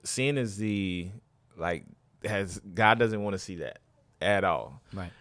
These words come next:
Speaker 1: And so the consequence of the sin that was brought into the world from the very beginning means that we begin to see what, uh, the wrath of God, and that he's, he has standards for us.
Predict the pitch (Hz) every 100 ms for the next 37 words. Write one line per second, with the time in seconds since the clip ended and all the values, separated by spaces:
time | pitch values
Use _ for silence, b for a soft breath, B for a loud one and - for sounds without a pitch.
0 | b 71 - - 110 92 - 120 131 120
1 | 117 107 101 87 - - 92 - 127 123
2 | 113 101 76 92 90 98 95 101 92 95
3 | 95 92 90 87 82 - _ 85 92 90
4 | 104 101 85 85 113 135 95 90 123 -
5 | _ b b b b b 98 101 90 98
6 | 98 95 101 92 92 95 87 85 110 104
7 | 95 87 - _ b b - 92 85 82
8 | 82 85 95 98 87 92 87 87 85 82
9 | - 92 101 120 120 - _ - 62 -
10 | 95 127 135 - 110 180 110 - 80 65
11 | - -